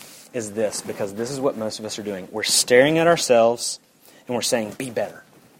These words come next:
It's just spiritual navel gazing. We're staring at ourselves and saying,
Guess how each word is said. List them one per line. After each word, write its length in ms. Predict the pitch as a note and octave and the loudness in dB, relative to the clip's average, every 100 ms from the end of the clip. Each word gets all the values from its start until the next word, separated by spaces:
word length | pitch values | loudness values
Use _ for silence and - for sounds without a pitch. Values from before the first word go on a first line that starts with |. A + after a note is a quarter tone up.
| _ _ _ _ _ _ _ _ _ _ _ _ _ _ | _ _ _ _ _ _ _ _ _ _ _ _ _ _
It's 100 | - | -10
just 160 | - - | -2 0
spiritual 440 | - C3+ C3+ C3+ | 2 4 4 4
navel 280 | B2+ A#2+ A#2 | 0 0 -2
gazing. 320 | G#2+ G2+ F#2 | -2 -4 -4
We're 80 | F#2 | -12
staring 340 | F2 A#2+ A#2+ B2 | -8 -4 -4 -4
at 60 | |
ourselves 460 | A#2+ A2+ A2 G#2+ - | -6 -4 -4 -4 -6
and 120 | G2 | -12
saying, 280 | - F#2+ | -12 -12